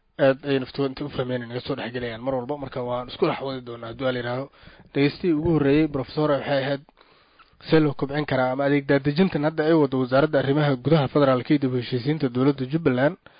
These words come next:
Een, qorshahan ay wado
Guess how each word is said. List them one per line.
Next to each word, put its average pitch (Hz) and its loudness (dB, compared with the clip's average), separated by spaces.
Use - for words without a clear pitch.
Een, 127 2
qorshahan 156 0
ay 147 4
wado 139 2